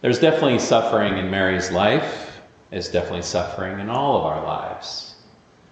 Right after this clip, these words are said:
But only Jesus needs to suffer on behalf of us, of others. And that's what he means by "my hour." My hour has not come, meaning there's gonna be a time when I suffer on behalf of the world, and it'll only be me who does it, nobody else,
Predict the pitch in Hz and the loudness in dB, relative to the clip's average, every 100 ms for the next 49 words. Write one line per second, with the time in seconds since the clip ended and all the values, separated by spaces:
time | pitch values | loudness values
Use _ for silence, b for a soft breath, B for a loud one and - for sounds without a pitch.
0 | _ - 127 180 156 123 139 127 113 113 | _ 2 4 6 6 6 4 4 2 2
1 | 107 - - 101 - 104 - 95 90 92 | 0 0 -4 -2 0 0 0 -2 -2 -4
2 | 87 98 - 85 87 80 - 90 - 107 | -2 -4 -4 -6 -6 -6 -4 -4 0 0
3 | 90 - - - - 107 135 - 165 123 | 2 0 0 -4 -2 2 4 4 4 4
4 | 117 113 - 95 92 90 98 90 90 82 | 4 2 2 0 0 -4 -4 -2 -2 -4
5 | 76 - B B B B 110 117 120 139 | -6 -10 B B B B 2 4 4 6
6 | 139 123 117 113 110 101 - - 101 87 | 6 6 4 4 2 0 -4 -4 -2 -2
7 | 90 101 101 98 95 - - - - 113 | -4 -2 -2 -2 -6 -12 -20 -8 2 4
8 | 113 143 147 156 151 - 120 113 113 101 | 4 4 4 4 4 2 0 0 0 0
9 | 90 - 117 107 127 110 107 98 101 101 | -2 0 2 2 2 0 0 0 0 -2
10 | 104 92 87 87 87 87 - - - 101 | -2 -4 0 2 2 0 -6 -12 -2 0
11 | 98 101 107 117 120 110 113 104 104 104 | 4 4 4 4 4 4 4 4 2 2
12 | 113 120 90 110 170 - - - - - | 2 4 4 4 0 -2 -12 -18 -20 -14
13 | - 98 117 127 131 131 90 80 - - | -4 2 4 4 2 2 0 0 -2 -6
14 | - | -8